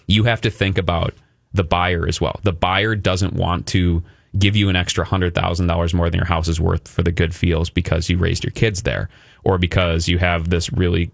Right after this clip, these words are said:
cool, unique tiki bar in back that only appeals to one out of every four people. It, you, you just have to mitigate that risk a little bit and not,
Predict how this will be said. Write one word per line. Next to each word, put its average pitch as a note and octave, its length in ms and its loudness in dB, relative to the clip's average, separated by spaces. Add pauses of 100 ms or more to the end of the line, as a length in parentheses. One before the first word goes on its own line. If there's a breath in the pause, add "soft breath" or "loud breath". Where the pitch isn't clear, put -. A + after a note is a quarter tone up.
(100)
cool, F#2+ 240 2
unique F2+ 580 0 (480)
tiki A2 300 2
bar E2+ 300 0
in F2+ 100 2
back E2+ 280 0
that F2 140 -2
only F2+ 280 0
appeals F2 360 0
to F2 120 0
one E2+ 240 0
out E2 100 0
of E2 100 0
every E2 300 2
four E2+ 320 0
people. E2+ 520 0 (520 loud breath)
It, - 200 -4 (340)
you, G#2 200 0
you G#2+ 160 2
just G#2+ 220 0
have A2+ 140 2
to G2+ 100 0
mitigate F#2+ 480 2
that C#2+ 200 -2
risk D#2+ 300 -2
a G#2 60 2
little G#2 180 0
bit G#2+ 180 0
and F2+ 280 2
not, F2+ 340 0